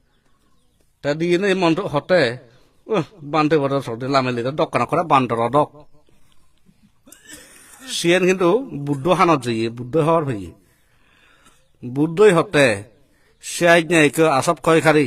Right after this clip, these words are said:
অরহত বিকুরেতে তিরস্কার করছে, বান্দর লয় সঙ্গ করছি। সেই, হ্যাঁ, বর্ষাকার মন্ত্রী এখনো যদি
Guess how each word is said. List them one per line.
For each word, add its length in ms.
অরহত 380
বিকুরেতে 540
তিরস্কার 500
করছে, 260
বান্দর 400
লয় 140
সঙ্গ 220
করছি। 280
সেই, 400
হ্যাঁ, 260
বর্ষাকার 600
মন্ত্রী 420
এখনো 480
যদি 240